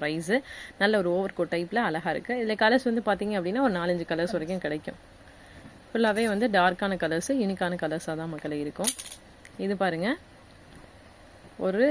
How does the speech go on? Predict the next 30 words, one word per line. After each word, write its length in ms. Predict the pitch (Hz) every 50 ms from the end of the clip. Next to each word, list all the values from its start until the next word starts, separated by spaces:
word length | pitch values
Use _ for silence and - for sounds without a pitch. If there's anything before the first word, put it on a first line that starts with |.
| - -
ராயலான 520 | 185 180 180 185 190 185 185 185 185 202 196 -
கலெக்ஷன். 480 | 180 160 165 175 - - - 269 277 220
நவாப்பழ 340 | 180 175 190 196 - 185 170 160 175
கலர்ல 240 | 165 170 185 233 233 -
ஃபுல்லா 420 | - 196 208 214 214 214 220 214 202 180
வந்து 140 | 175 208 233 190 175
ஜிக்ஜாக் 340 | 175 - - 202 202 196 -
ஸ்ட்ரைப்டு 400 | - 180 180 185 - 190 175 -
பேட்டர்ன் 280 | 165 165 175 175 170 160
போட்டு 160 | 160 165 226 254 247
ஒரு 80 | 202 175 170
அம்பர்லா 340 | 170 170 185 180 190 185 160 -
குர்த்தியா 300 | 160 151 - 170 202 233 226 190
இந்த 140 | 180 190 170 -
குர்த்தி 220 | 165 160 - 185 180
கலெக்ஷன் 380 | 170 151 156 - - 170 156 - -
இருக்குது. 300 | 160 - 156 170 247 320 - - - - - - -
உங்களுக்கு 300 | 202 208 202 196 - 247
ஹிப் 160 | 247 - - 196
அட்ஜஸ்ட்மெண்ட்டும் 540 | 170 185 202 - 233 214 202 185 196 190 -
கொடுத்துருக்காங்க. 580 | 170 165 185 165 160 170 156 160 170 202 254 311 - - - - - - - 175
பாக்ஸ் 280 | 180 190 - - - 180
பேட்டர்ன்ல 340 | 160 170 165 170 190 233 233 190
எம்ப்ராய்டரி 340 | 170 180 180 175 170 165 160 151
ஒர்க்ல 200 | - - 202 185 170
நெக் 160 | 160 - -
பேட்டர்னும் 320 | 175 160 170 175 175 165
போட்டு 160 | 160 151 156 160
கொடுத்துருக்காங்க. 440 | 160 147 156 160 156 156 170 220 254 233 220
விலை 120 | 240 240